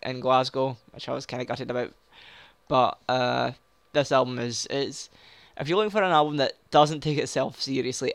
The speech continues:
at all, and is just an absolute laugh, go and listen to this. Be-, and not only that, the deluxe version has a version where every song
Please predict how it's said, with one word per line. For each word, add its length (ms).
at 320
all, 440
and 180
is 100
just 260
an 200
absolute 600
laugh, 440
go 160
and 80
listen 240
to 60
this. 220
Be-, 220
and 240
not 140
only 160
that, 240
the 80
deluxe 600
version 420
has 240
a 60
version 420
where 160
every 300
song 500